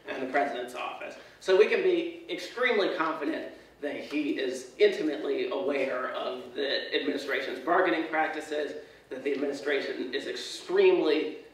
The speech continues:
um, is refusing to move on any issue related to, you know, it's like, as, and again, correct me if I'm wrong, but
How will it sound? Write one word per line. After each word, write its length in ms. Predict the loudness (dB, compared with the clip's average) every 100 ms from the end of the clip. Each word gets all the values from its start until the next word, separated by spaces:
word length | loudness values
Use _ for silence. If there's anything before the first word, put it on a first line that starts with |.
| -20 -6
um, 680 | -4 -2 -2 -2 -4 -6 -8 -18 -4
is 300 | -2 0 -4 -12 -20 -8
refusing 580 | -4 -4 2 2 6 4
to 100 | 2
move 440 | -2 2 2 0 -8 -18 -8
on 320 | -4 -4 0 4
any 360 | 6 8 6
issue 260 | 2 -2 -6
related 320 | -6 -6 -6
to, 100 | -6 -8 -10 -12 -2
you 60 |
know, 120 | 2
it's 140 | 2 2
like, 280 | -2 -4 -10 -18 -20 -20 -14 -10 -6 -4
as, 240 | -4 -6 -12 -6
and 280 | -4 -2 0
again, 260 | 2 2
correct 260 | 2 -2 0
me 100 | -2
if 200 | -4 -6
I'm 160 | -6
wrong, 280 | -6 -6 -6
but 320 | -4 -2 -4